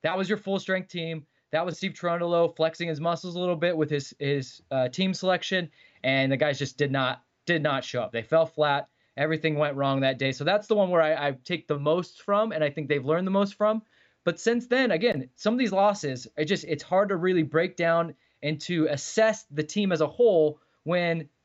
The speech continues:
things are happening in the background with referees and things like that. And again, I'll put up my hands and say, "L-, look, this can happen in the playoffs," and that's why the margins are even that much finer. You get a red card. Oh,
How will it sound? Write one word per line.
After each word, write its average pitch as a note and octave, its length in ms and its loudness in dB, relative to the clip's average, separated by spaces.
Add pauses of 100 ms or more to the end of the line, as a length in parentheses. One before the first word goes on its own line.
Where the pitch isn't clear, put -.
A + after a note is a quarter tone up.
things G#3 200 0
are F#3+ 100 2
happening F3+ 400 -2
in E3+ 80 -4
the D#3 60 -4
background E3 380 2
with D3 120 -2
referees F3+ 400 0
and D3 100 -4
things F3 160 -2
like D#3+ 100 2
that. F3+ 160 2
And E3 140 0
again, F3 300 0 (360)
I'll C#3+ 120 -2
put G3+ 140 2
up F#3+ 60 -2
my F#3+ 100 0
hands F#3+ 180 0
and E3+ 80 -8
say, E3+ 220 0
"L-, E3+ 240 -4
look, E3 260 0
this F3 160 -2
can F3+ 160 -4
happen F3+ 360 -2
in F3 60 -4
the E3 80 0
playoffs," F3+ 520 0 (100)
and D3 260 -4
that's D#3+ 240 0
why E3+ 160 2
the D#3 80 -2
margins D#3 400 0
are D3+ 80 2
even D3+ 180 -2
that D3+ 180 -2
much D3+ 180 -4
finer. F#3 380 -2
You D3 160 -6
get D3 100 2
a - 20 2
red D#3 220 2
card. F#3 320 0 (720)
Oh, D#3 280 0